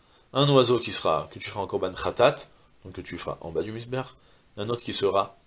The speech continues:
Ola, ok, que tu vas faire en haut. Bindarim ou Nedavot,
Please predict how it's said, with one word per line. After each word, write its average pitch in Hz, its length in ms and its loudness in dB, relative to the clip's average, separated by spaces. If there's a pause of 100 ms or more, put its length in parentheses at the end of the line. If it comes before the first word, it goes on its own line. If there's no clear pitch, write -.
(120)
Ola, 98 260 -2 (680)
ok, 104 140 -12
que 139 280 -6
tu - 120 -8
vas 73 60 -4
faire 110 280 -6
en 62 60 -10
haut. - 120 -12 (1000)
Bindarim 170 1080 12 (280)
ou 170 100 6
Nedavot, 107 800 6